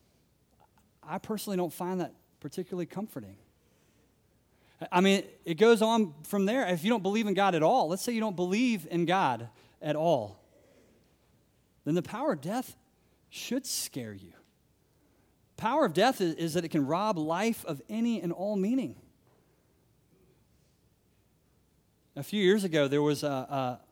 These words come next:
a, a letter to the editor that appeared in the New York Times. And I wanna read it to you,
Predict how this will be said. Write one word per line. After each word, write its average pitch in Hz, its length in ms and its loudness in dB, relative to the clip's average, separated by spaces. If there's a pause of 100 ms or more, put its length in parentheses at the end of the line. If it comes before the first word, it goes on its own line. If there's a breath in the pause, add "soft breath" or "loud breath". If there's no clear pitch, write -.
(220)
a, 139 220 -10
a 127 120 -10
letter 160 300 -2
to 180 140 -2
the 143 160 -6
editor 117 420 -6
that 120 80 -8
appeared 151 460 -6
in 135 320 -6
the 123 80 -10
New 135 140 -4
York 135 300 -4 (380)
Times. 107 540 -10 (260 soft breath)
And 135 80 -8
I 147 40 -2
wanna 196 180 0
read 170 180 4
it - 100 -2
to 131 120 -6
you, 110 200 -10